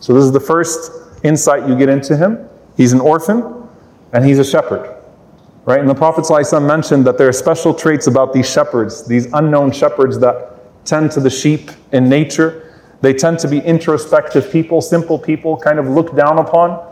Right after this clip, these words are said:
But these people, subhanAllah, I mean, think about how much they're interacting with the creation and just looking out to the sky and to themselves. And he accepted Islam very easily, right? So Abu Hurairah radiallahu anhu is an orphan boy. He says, "كنت أرعى غنما لأهلي." And I used to just tend to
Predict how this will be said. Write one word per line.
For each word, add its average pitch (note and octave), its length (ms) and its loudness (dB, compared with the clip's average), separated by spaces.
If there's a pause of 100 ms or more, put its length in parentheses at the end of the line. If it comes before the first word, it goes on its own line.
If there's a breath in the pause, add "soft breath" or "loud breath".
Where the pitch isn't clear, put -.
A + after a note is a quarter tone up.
(420 loud breath)
But C3+ 160 2
these F#3 220 2
people, F#3+ 320 2
subhanAllah, D#3+ 840 0
I D3 40 2
mean, D3+ 280 0
think F#3+ 160 2
about F3+ 160 2
how D3+ 80 0
much E3 200 0
they're D3 140 2
interacting E3 600 0
with C#3 340 -2
the C3+ 80 0
creation D3 640 2 (180)
and C3 220 0
just C#3 160 0
looking D#3+ 300 0
out D3+ 160 2
to - 80 -8
the C3+ 100 -2
sky D3 360 2
and A#2+ 140 -2
to E3 120 0
themselves. C#3+ 760 0 (220)
And C#3 80 2
he D3+ 60 6
accepted G3 400 0
Islam E3+ 340 2
very F3 360 2
easily, C3 360 2
right? D3 280 2
So D#3 160 -2
Abu F3 120 2
Hurairah F#3 400 4
radiallahu F3+ 360 4
anhu F3+ 120 4
is D#3+ 100 2
an D3+ 100 0
orphan F#3+ 420 2
boy. G3 260 4 (580 loud breath)
He D3+ 120 2
says, G3 520 -2
"كنت G#3 320 2
أرعى F3 380 4
غنما F3 400 0
لأهلي." D3+ 240 2
And B2 80 2
I D3 60 2
used G3 180 0
to G3+ 60 -6
just G3+ 180 -4
tend G3+ 220 0
to F#3+ 360 0